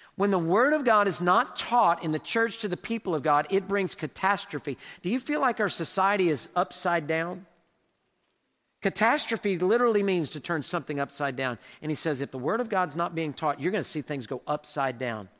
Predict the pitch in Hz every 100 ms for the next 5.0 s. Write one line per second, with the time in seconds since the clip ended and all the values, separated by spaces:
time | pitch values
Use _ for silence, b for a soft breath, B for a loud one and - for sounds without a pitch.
0 | _ _ _ _ _ _ - 190 202 196
1 | 156 143 123 - 156 - 120 - - _
2 | _ _ _ 165 170 190 190 170 151 151
3 | 143 - - 165 147 147 151 165 - 165
4 | 143 - 175 190 - - 170 165 156 156